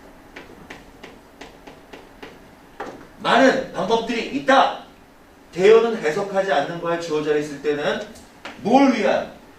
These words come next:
Finding, 발견하기 위한 뭘? 해결 방법, 대답이니까. 뭐에 대한?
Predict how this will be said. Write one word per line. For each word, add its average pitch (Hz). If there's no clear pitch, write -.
Finding, 226
발견하기 233
위한 208
뭘? 269
해결 220
방법, -
대답이니까. 170
뭐에 240
대한? 233